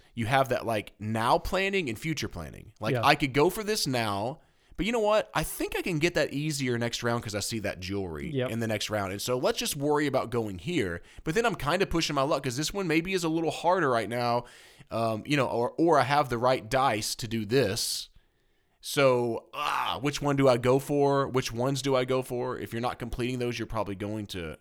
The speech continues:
Speaker 1: struggle to win this game. There's a lot of other cool parts to it. I love the area majority and stuff. That's fun and stuff. But that, I like that about it. And it gives you, it points you in a direction. Like, some people don't like games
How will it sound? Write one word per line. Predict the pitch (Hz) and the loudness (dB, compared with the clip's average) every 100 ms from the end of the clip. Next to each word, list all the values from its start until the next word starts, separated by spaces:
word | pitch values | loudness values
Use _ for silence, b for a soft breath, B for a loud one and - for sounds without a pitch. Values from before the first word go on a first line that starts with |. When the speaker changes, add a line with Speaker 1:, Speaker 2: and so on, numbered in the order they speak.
| _ | _
Speaker 1:
struggle | - - 117 104 98 87 - - | -16 -8 -4 -2 -4 -8 -12 -12
to | 113 | -8
win | 107 | -6
this | 95 87 | -6 -6
game. | 131 147 143 143 b b b b b b b b _ _ | -4 -2 -2 -6 b b b b b b b b _ _
There's | 139 139 | 0 4
a | |
lot | 202 | 6
of | 139 | 6
other | 123 | 2
cool | 107 127 | 0 -4
parts | - 135 131 - | -2 0 0 -2
to | 92 78 | -8 -8
it. | 76 - | -10 -10
I | |
love | 92 104 95 | -6 -6 -6
the | 87 | -6
area | 92 95 87 | -6 -6 -8
majority | 82 85 85 85 82 | -10 -10 -8 -8 -10
and | 80 | -10
stuff. | - 82 | -10 -10
That's | 78 - | -10 -12
fun | 85 78 | -12 -12
and | - | -10
stuff. | 78 - | -12 -12
But | - - | -12 -6
that, | 131 - | -4 0
I | 127 | 0
like | 123 120 - | 2 0 -4
that | 90 | -8
about | 85 82 | -8 -10
it. | 117 | -8
And | |
it | 127 | -4
gives | 175 160 | -4 -4
you, | 170 - | -6 -6
it | 143 - | -6 -4
points | - 165 156 | 0 0 0
you | 131 | -2
in | 117 | -4
a | |
direction. | 92 90 85 80 | -4 -6 -8 -10
Like, | 85 | -6
some | - 165 | -4 -2
people | 190 147 | 0 0
don't | 120 92 | -2 -4
like | 110 85 | -6 -6
games | 101 101 87 85 | -8 -6 -6 -8